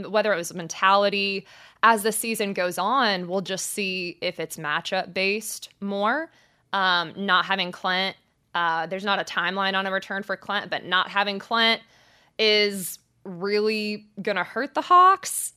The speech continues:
Um, and then John Collins, let's talk about him for just a second here. Um, ten points, four rebounds, one assist, one steal. Um, twenty,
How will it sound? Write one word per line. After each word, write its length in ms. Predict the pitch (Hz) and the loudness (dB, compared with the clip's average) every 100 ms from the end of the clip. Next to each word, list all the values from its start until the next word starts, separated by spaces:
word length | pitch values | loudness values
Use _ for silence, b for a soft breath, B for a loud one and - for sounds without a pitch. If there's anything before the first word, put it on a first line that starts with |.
| - | -2
Um, 440 | 202 196 196 190 | 4 6 8 6
and 200 | 190 196 | 2 0
then 480 | 196 190 190 185 180 - | 0 0 0 -2 -6 -8
John 240 | - 214 | -2 -2
Collins, 640 | 208 - 415 294 190 180 196 | -2 -2 0 2 2 0 -4
let's 180 | 165 - | -10 -2
talk 160 | 196 | 0
about 180 | 185 175 | 0 -2
him 220 | 165 214 | -4 -4
for 100 | 185 | -4
just 200 | 170 160 | -8 -10
a 40 | - | -4
second 320 | - 220 196 | 0 0 0
here. 460 | 165 170 165 165 - | -2 -4 -2 -2 2
Um, 340 | 190 185 180 b b b b _ | 4 4 2 b b b b _
ten 220 | - 311 | -2 -2
points, 500 | 302 277 285 - - - _ _ _ _ _ - | 0 0 0 -2 -8 -10 _ _ _ _ _ -18
four 280 | - - 247 | -6 2 4
rebounds, 420 | 240 247 233 233 | 4 4 4 4
one 160 | 208 226 | 0 0
assist, 340 | 240 240 233 | -2 -4 -6
one 160 | 233 226 | -2 -2
steal. 680 | 220 - 220 220 220 214 220 | -2 -6 0 4 6 4 2
Um, 440 | 196 202 196 196 196 - | 4 6 6 4 -2 -8
twenty, 320 | - 415 | -4 0